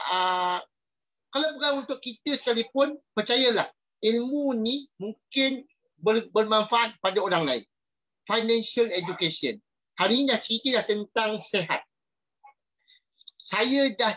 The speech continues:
cuba, bukan nak educate, mengajar, tak, tapi kita dah cuba berkongsi macam mana nak sihat. Apa yang saya baca, apa yang saya dengar, saya kongsikan balik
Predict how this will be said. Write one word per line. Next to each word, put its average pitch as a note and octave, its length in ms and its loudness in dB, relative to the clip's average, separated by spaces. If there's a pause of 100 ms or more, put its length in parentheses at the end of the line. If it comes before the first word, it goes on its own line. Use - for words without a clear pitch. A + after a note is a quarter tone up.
cuba, A#3 560 -4 (560)
bukan C#4 480 -2
nak G#3 160 2
educate, A#3 520 -2
mengajar, A3+ 680 2
tak, A3 240 0 (480)
tapi G#3 280 -2
kita A#3 440 -4
dah G#3+ 160 2
cuba A#3+ 360 -4
berkongsi A#3 680 0 (400)
macam G#3+ 520 2
mana A3+ 560 6 (200)
nak - 240 -2
sihat. D3+ 320 -4 (480)
Apa E3+ 320 0
yang G3+ 160 2
saya F#3+ 240 0
baca, A3+ 560 0 (400)
apa F3 240 -2
yang G3+ 160 0
saya G3 240 0
dengar, G#3 480 -2 (300)
saya G#3 160 -4
kongsikan G#3+ 560 -2
balik F#3+ 240 -2